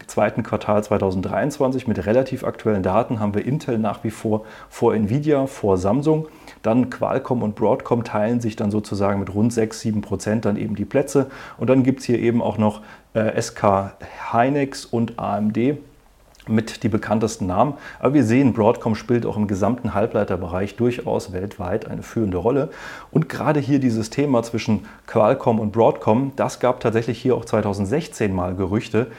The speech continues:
dass, und da waren die Verteilungen noch ein bisschen anders, da war Qualcomm noch ein bisschen stärker als Broadcom. Das hat sich ja mittlerweile, ähm, ja, ein bisschen anders verteilt und Nvidia ist dafür eben mit nach oben gekommen. Da gab's tatsächlich mal eine Diskussion darüber, dass Broadcom und Qualcomm miteinander fusionieren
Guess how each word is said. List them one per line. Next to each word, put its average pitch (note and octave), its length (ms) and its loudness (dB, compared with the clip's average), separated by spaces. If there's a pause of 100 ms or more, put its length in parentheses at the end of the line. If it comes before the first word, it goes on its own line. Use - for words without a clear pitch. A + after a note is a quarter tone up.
(260)
dass, A#2+ 260 2
und G2+ 160 -8
da A2 100 -2
waren G2+ 200 0
die A2 80 0
Verteilungen B2 560 2
noch A#2+ 160 2
ein A2 80 2
bisschen A#2 260 0
anders, A2 320 0
da F#2 140 -6
war F#2 140 -2
Qualcomm G#2 420 -2
noch G2 100 0
ein F#2+ 80 -2
bisschen G#2 240 -6
stärker G#2+ 460 2 (400)
als - 180 -4
Broadcom. A2+ 480 2
Das G2+ 160 0
hat G#2 100 -2
sich - 140 -8
ja G2+ 60 -2
mittlerweile, G2 640 -2
ähm, F#2 300 -4 (300)
ja, F#2+ 200 2
ein F2+ 100 -6
bisschen G#2+ 280 -4
anders B2 280 0
verteilt A2 480 2
und G#2 80 -4
Nvidia G#2+ 400 0
ist G2+ 160 -4
dafür G2+ 360 -2 (260)
eben G#2 160 0
mit A2 160 0
nach G2+ 120 -2
oben B2 220 2
gekommen. G#2 440 -2 (480)
Da A2 140 2
gab's C3+ 280 2
tatsächlich A#2 420 0
mal A2+ 80 2
eine G#2+ 100 4
Diskussion G#2+ 560 0
darüber, G#2+ 440 2
dass G#2 160 -2
Broadcom G2+ 440 -2
und F#2+ 160 -4
Qualcomm G2 460 0
miteinander F#2 440 -2
fusionieren F#2+ 680 0